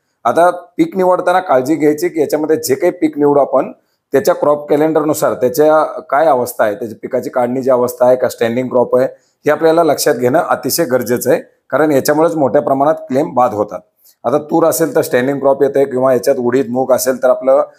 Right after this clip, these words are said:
अ, हे already हार्वेस्टेड पिकं येतं. मग हार्वेस्टेड केल्यानंतर, काढल्यानंतर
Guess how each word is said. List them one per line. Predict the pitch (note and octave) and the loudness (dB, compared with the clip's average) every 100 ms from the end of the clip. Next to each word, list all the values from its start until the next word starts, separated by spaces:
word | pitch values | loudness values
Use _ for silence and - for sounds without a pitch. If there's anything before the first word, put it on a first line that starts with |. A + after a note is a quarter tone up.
| _ _ | _ _
अ, | B2 | 0
हे | B2+ - B2+ | 2 0 0
already | B2+ B2+ C3 C3+ | 2 2 2 0
हार्वेस्टेड | B2 A#2+ B2+ - C3+ C3+ | -2 0 0 0 -2 -4
पिकं | B2 | 0
येतं. | B2+ G#2+ C3 - | 0 2 -2 -2
मग | A#2 | -8
हार्वेस्टेड | G#2 A2+ B2 C#3 B2+ | -6 -4 -4 -4 -6
केल्यानंतर, | B2+ B2+ B2+ B2+ A2 | -2 -2 0 0 -2
काढल्यानंतर | - A#2 A#2 B2 B2+ A#2+ C3+ | 0 0 2 0 -2 0 -2